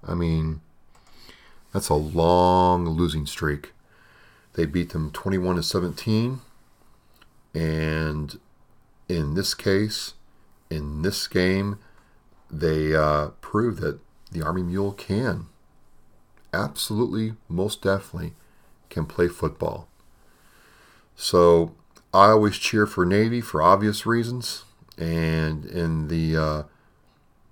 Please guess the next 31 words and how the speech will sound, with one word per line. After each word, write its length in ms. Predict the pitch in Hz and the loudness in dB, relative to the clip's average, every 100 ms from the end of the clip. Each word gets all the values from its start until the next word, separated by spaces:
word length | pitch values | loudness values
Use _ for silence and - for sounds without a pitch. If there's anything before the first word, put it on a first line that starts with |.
| - - _ - | -16 -16 _ -10
Marine 260 | 82 87 85 | -2 0 0
Corps, 420 | - 98 101 101 | 0 2 2 0
we'd 320 | - 82 82 | -4 -4 -2
make 200 | 82 85 | -2 -4
fun 300 | - 90 90 | -4 -2 0
of 100 | 87 | 0
the 100 | 85 | 0
Army 240 | 82 90 | 0 0
guys, 680 | 87 92 90 92 95 - - - _ - | 2 4 4 2 0 -6 -12 -18 _ -10
you 100 | 82 | -6
know, 280 | 82 90 101 _ _ _ _ _ _ _ _ - | -4 -6 -10 _ _ _ _ _ _ _ _ -10
in 80 | |
their 140 | 80 80 | -6 0
little 260 | 87 87 | 2 2
song, 640 | 85 - 90 90 95 101 101 - - - - _ - - - - _ _ | 0 -2 0 2 0 -4 -10 -18 -20 -20 -20 _ -20 -20 -20 -20 _ _
but, 280 | - 80 - | -4 -2 0
uh, 300 | 85 82 82 | 0 0 -4
can't 320 | - 107 110 | -6 -4 -2
anymore. 520 | 107 104 104 104 - - - | 0 0 0 0 -2 -12 -14
It 120 | 87 | -8
was 160 | 82 82 | -8 -6
a 40 | |
good 280 | 78 87 90 | -2 0 0
game, 400 | 92 92 101 104 92 | 0 0 0 -4 -2
very 200 | 85 85 | 0 0
exciting 400 | - 90 87 85 | 0 0 0 0
to 40 | |
watch, 520 | 82 90 104 - - - - - - - - - - | 4 4 4 -2 -10 -14 -20 -20 -20 -20 -20 -20 -20
and, 480 | - 80 80 80 80 | -10 -6 -4 -4 0
um, 540 | 85 78 78 78 76 80 _ - - _ - | 0 2 -2 -4 -10 -14 _ -20 -20 _ -10
I, 260 | 82 85 | -6 -6